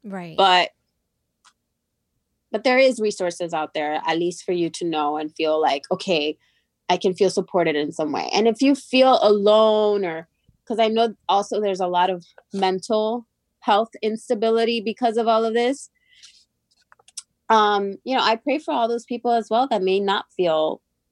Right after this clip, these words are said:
Speaker 2: like they're supported or alone. I mean, you're, we're asked to be separated, social distancing from your family. Some people live alone. We're blessed we don't live alone, you know.
Speaker 1: Right.
Speaker 2: We, we have family and so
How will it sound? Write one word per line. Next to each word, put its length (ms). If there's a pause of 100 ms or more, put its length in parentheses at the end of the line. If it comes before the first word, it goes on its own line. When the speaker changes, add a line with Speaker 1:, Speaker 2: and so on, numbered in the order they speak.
Speaker 2:
like 200
they're 100
supported 680
or 160
alone. 600
I 60
mean, 200
you're, 220
we're 380
asked 240
to 80
be 120
separated, 760
social 280
distancing 540
from 180
your 120
family. 400
Some 160
people 220
live 140
alone. 580 (500)
We're 160
blessed 320
we 80
don't 220
live 120
alone, 380
you 100
know. 160
Speaker 1:
Right. 140
Speaker 2:
We, 160
we 180
have 240
family 560
and 160 (880)
so 380